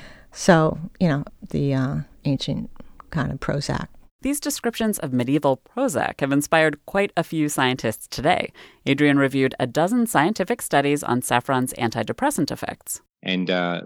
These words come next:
Speaker 3: the researchers showed, compared it to placebo, they were all very, very positive. So it was more effective than a placebo. And then there was other studies comparing it to two antidepressants, and, uh, those ones were really interesting. And again, they were very positive. So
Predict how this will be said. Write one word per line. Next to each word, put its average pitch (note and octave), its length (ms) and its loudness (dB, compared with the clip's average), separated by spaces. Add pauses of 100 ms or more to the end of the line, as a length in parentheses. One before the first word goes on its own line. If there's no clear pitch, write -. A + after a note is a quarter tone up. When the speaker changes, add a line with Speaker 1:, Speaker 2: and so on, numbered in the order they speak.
Speaker 3:
the F2+ 400 0 (540)
researchers G#2 520 0
showed, F2 540 -2 (340)
compared F2+ 240 2
it E2 100 -2
to - 100 -4
placebo, E2+ 520 0
they E2+ 100 0
were F#2+ 160 2
all F2 180 0
very, E2+ 320 2
very F2 260 2
positive. E2+ 460 -4
So E2 180 -6
it D#2+ 140 -8
was E2 180 -12
more F2+ 220 -2
effective E2 400 -6
than D#2+ 140 -4
a D#2 60 -6
placebo. F2 600 0 (560)
And F#2+ 180 -4
then A#2 220 2
there F#2+ 160 0
was E2+ 280 -4 (380)
other F#2 200 0
studies E2+ 360 -2
comparing F2 380 -4
it E2 120 -8
to F2+ 100 -6
two F#2 300 -2
antidepressants, F2 880 -4
and, F2 360 -6
uh, E2+ 340 0 (720)
those A#2 200 2
ones F#2 160 0
were E2 80 -2
really E2+ 240 -2
interesting. E2+ 480 -4
And E2+ 120 -4
again, E2+ 300 0
they F2 180 2
were F2 240 0
very E2 180 -2
positive. F2+ 400 -2
So E2 340 -2